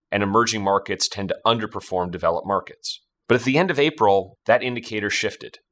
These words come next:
The data in aggregate is now above trend but deteriorating. That's a phase we call downturn, and historically it's been associated with much worse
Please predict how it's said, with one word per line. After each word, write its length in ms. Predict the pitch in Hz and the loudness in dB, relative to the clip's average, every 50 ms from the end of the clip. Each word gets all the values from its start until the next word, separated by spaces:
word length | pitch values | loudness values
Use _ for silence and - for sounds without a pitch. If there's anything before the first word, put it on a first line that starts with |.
| _ _ _ - | _ _ _ -8
The 80 | 95 | 0
data 420 | 78 104 98 95 101 110 117 127 - | 4 6 6 6 6 2 0 -2 -4
in 120 | 101 101 | -6 -4
aggregate 460 | 98 98 104 104 107 95 117 117 117 117 | -4 -2 -2 -4 -4 -2 -2 -2 -2 -2
is 160 | - - - | -4 -4 0
now 160 | 107 104 104 | 2 2 4
above 340 | 101 87 80 104 107 104 104 | 2 4 4 2 2 2 0
trend 440 | - - - 110 104 104 101 98 - - | -6 -4 -4 -2 -2 -2 -6 -8 -12 0
but 280 | - 98 98 98 - - _ | 4 4 4 4 0 -8 _
deteriorating. 800 | - 95 - - - - 135 139 135 95 80 - - - - - _ _ _ _ _ _ | -14 -8 -6 -6 -4 -2 -2 -2 -2 -2 -6 -10 -12 -14 -16 -20 _ _ _ _ _ _
That's 220 | 101 104 - - | 4 4 4 2
a 40 | 117 | -4
phase 320 | - - 117 113 110 110 | 0 0 2 2 2 0
we 120 | 107 113 113 | -4 -6 -2
call 320 | - 113 107 104 - - | 0 2 2 2 0 -2
downturn, 680 | - 92 98 107 110 107 - - 90 80 69 62 - | -2 0 0 0 0 -2 -4 -6 -6 -8 -8 -10 -12
and 100 | - 87 | -14 -12
historically 680 | 90 104 - - - 127 131 139 131 131 - 110 104 95 | -4 -2 -2 0 2 4 4 4 2 2 -2 -4 -4 -4
it's 100 | 95 - | -4 -6
been 160 | - 101 101 | -6 -6 -2
associated 560 | 95 - - 110 107 104 - - 107 101 92 | -2 0 0 0 0 0 -2 -2 -4 -4 -4
with 140 | 98 95 - | -6 -8 -2
much 260 | 95 98 95 - - | 0 0 0 0 -6
worse 420 | 98 95 98 127 127 - - - | -8 -2 0 0 2 2 0 -4